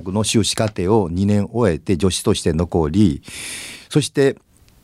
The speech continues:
修士二年、それから教員生活三十八年の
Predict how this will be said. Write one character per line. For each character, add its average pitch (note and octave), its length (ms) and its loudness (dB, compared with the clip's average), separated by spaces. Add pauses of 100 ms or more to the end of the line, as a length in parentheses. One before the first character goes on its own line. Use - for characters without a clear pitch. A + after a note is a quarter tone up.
(200)
修 F3 300 0
士 - 420 -4
二 G#2 140 0
年、 G#2+ 300 2 (320)
そ C#3 100 -2
れ C3 80 2
か B2 140 -2
ら A#2 280 0 (680)
教 E3 360 0
員 C#3+ 240 -2
生 C#3 200 2
活 F2+ 540 -2
三 C3+ 400 -2
十 A2 140 -2
八 G#2 240 -2
年 D#2+ 220 0
の F2+ 200 2